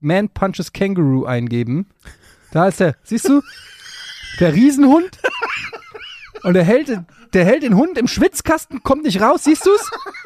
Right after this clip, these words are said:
Jetzt stehen sie sich gegenüber. Und jetzt patz! Und das Känguru steht da, wie bestellt und nicht abgeholt. Und weiß nicht, was los ist. Was ist hier passiert gerade?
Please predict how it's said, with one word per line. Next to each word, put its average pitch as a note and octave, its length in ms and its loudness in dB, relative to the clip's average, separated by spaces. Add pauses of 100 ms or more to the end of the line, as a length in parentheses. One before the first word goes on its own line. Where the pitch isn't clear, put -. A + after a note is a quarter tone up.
(180)
Jetzt A#3 180 2
stehen C#4+ 200 2
sie C4 60 -2
sich C#4+ 100 -2
gegenüber. D4 480 2 (920)
Und G#3 80 2
jetzt C4 180 2
patz! - 540 0 (1800)
Und B3 140 2
das C#4+ 120 -2
Känguru F4 320 0
steht D4+ 260 -4
da, D4+ 360 0
wie - 100 -8
bestellt D#4 360 -2
und D4 60 -4
nicht C4 180 -4
abgeholt. F#3+ 520 -2 (460)
Und B3 100 -4
weiß C#4+ 160 2
nicht, D4 120 -10
was - 140 -2
los D#4 240 0
ist. F#3+ 80 -8
Was B3 140 0
ist C#4 100 -14
hier E4+ 140 2
passiert E4+ 300 -4
gerade? F3+ 280 -4